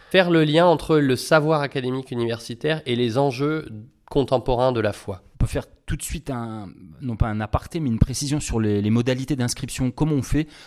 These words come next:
Speaker 2: Donc, euh, je le redis, hein, cette journée sera le vendredi quatorze juin, de neuf heures trente à seize heures trente, campus du Solcy, amphithéâtre, euh, Arendt. Euh, bon, l'entrée est libre, mais peut-être qu'il faut s'inscrire quand même.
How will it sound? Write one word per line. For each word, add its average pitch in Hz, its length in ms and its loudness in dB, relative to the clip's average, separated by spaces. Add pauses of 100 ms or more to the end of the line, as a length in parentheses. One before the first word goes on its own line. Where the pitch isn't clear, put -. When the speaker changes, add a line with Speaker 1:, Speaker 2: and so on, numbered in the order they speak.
(100)
Speaker 2:
Donc, 104 160 -6
euh, 107 140 -4
je 101 120 -4
le 98 80 -2
redis, 120 340 -2
hein, 123 240 -2
cette 98 240 -6
journée 117 360 -2
sera 98 260 -8
le 90 180 -4
vendredi 98 420 -2
quatorze 143 520 -2
juin, 151 380 -2 (320)
de 135 80 4
neuf 131 140 2
heures 127 100 2
trente - 220 -4
à 101 60 -4
seize 120 260 -2
heures 120 140 -6
trente, 113 360 -6
campus - 380 -2
du 101 100 -10
Solcy, 117 520 -4 (380)
amphithéâtre, 110 640 -4
euh, 95 180 -2
Arendt. 135 640 -4
Euh, 98 260 -6
bon, 101 180 -6
l'entrée 107 320 -4
est 107 40 -2
libre, 160 240 -4
mais 107 100 -6
peut-être - 200 -10
qu'il - 100 -16
faut 113 80 -8
s'inscrire 143 480 -8
quand 156 120 -10
même. 165 200 -8